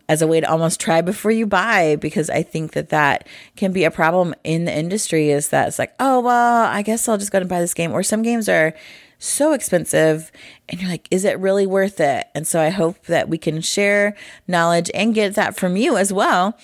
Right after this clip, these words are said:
to find new and fun games to enjoy together as community, as families, all of that. So, yep,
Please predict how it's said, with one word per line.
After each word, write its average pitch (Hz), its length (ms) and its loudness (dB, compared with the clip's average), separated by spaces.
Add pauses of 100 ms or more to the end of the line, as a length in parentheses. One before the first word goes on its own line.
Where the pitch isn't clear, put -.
(320)
to 226 140 0
find 190 600 0 (120)
new 180 360 2
and 170 200 -4
fun 170 220 -2
games 151 600 -2
to - 160 -4
enjoy 156 440 2
together 147 640 2 (500)
as 170 220 -2 (200)
community, 160 520 0
as - 200 -6
families, 175 800 -2 (120)
all 247 220 4
of 233 80 -2
that. 117 280 2 (360)
So, 180 220 2
yep, 254 340 0